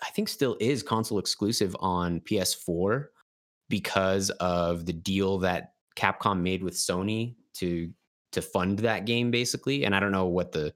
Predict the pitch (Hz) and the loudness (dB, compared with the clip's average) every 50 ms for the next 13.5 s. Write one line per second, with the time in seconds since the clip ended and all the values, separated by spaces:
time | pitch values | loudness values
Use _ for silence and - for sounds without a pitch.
0 | _ _ _ _ - - - 92 - - 98 90 - 80 - 82 82 82 85 82 | _ _ _ _ -8 -6 -4 -2 0 0 0 0 -2 -4 -2 -2 0 0 0 0
1 | 80 85 85 80 76 82 82 80 - - 85 85 - - - - - _ - 123 | 0 -2 -2 -2 0 0 0 -2 0 -2 -2 -4 -4 -6 -12 -20 -20 _ -2 0
2 | - 233 285 320 254 165 - 180 170 - - 156 156 135 113 - - 135 131 131 | 0 2 2 0 0 2 2 0 2 2 2 2 2 2 2 2 2 2 2 2
3 | 123 110 110 101 95 90 92 110 - - - 92 82 - 101 92 92 95 87 90 | 2 2 2 2 2 2 0 0 0 2 0 0 2 2 2 2 2 2 2 2
4 | 90 87 85 - - 87 85 82 85 82 78 - - - - - - - - _ | 0 0 0 0 0 0 0 0 0 -2 -4 -6 -12 -20 -20 -20 -20 -20 -20 _
5 | _ _ _ _ _ _ - 101 92 90 85 85 85 82 85 85 - _ 101 98 | _ _ _ _ _ _ -2 0 0 2 2 2 0 0 -2 -4 -4 _ -4 -2
6 | - 123 113 110 110 104 104 98 85 - 98 107 143 147 135 120 120 117 110 104 | 0 0 2 2 2 2 2 0 0 0 0 0 2 2 2 2 2 2 2 0
7 | - - 110 107 101 - 120 131 147 143 147 147 139 131 117 - - - - - | 0 2 2 0 2 2 2 2 4 4 4 4 2 2 0 -2 -4 -8 -4 -2
8 | 170 175 185 151 120 113 - - - - 104 110 117 113 - 143 139 131 131 143 | 0 2 4 2 2 2 0 0 2 4 4 4 4 4 2 2 2 2 0 2
9 | 139 131 143 127 131 139 139 147 143 - - - - 147 143 143 127 - 143 147 | 2 2 2 2 2 2 2 2 2 0 0 0 0 2 2 2 2 2 2 2
10 | 143 143 143 143 143 147 143 - 131 131 139 147 151 - - _ _ _ _ _ | 2 2 2 2 0 0 0 2 2 2 2 0 -2 -6 -10 _ _ _ _ _
11 | _ _ _ _ - 101 104 98 95 92 87 90 90 87 87 - _ _ _ _ | _ _ _ _ -2 0 2 2 4 4 2 2 0 0 -2 -6 _ _ _ _
12 | _ _ _ _ _ _ _ _ _ _ _ _ _ - - 131 113 107 107 - | _ _ _ _ _ _ _ _ _ _ _ _ _ 0 2 4 4 4 2 2
13 | - 143 131 - 180 185 180 - - | 0 0 0 2 2 2 2 0 -2